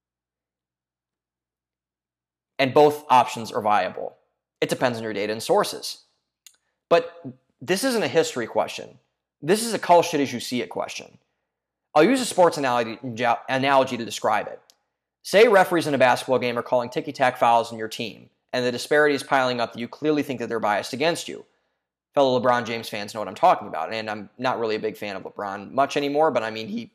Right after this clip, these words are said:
gets on this a lot. This is a big thing with him. There is a reason to believe that that claim would be true, and let's say for the sake of this example that it is.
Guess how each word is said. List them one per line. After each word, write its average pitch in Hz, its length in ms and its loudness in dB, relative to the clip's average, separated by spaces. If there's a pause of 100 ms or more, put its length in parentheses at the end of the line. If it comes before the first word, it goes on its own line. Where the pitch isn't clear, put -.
gets - 380 -8 (180)
on 101 140 -8
this 80 120 -12
a 98 40 -16
lot. 78 240 -8
This - 120 -14
is 101 60 -16
a 104 60 -12
big 98 200 -10
thing 107 140 -14
with 82 120 -18
him. - 200 -18 (1300)
There 185 160 6
is 180 100 6
a 180 60 4
reason 254 260 4
to 202 80 0
believe 151 300 2
that 127 100 -4
that 135 220 2
claim 113 220 -4
would 113 100 -8
be 135 80 -6
true, 165 440 2 (380)
and 147 80 2
let's 147 140 0
say 151 100 4
for 143 120 -2
the 120 60 -8
sake 123 160 -2
of 117 60 -6
this 110 140 -10
example 101 340 -10
that 107 100 -2
it 110 120 -2
is. - 500 -4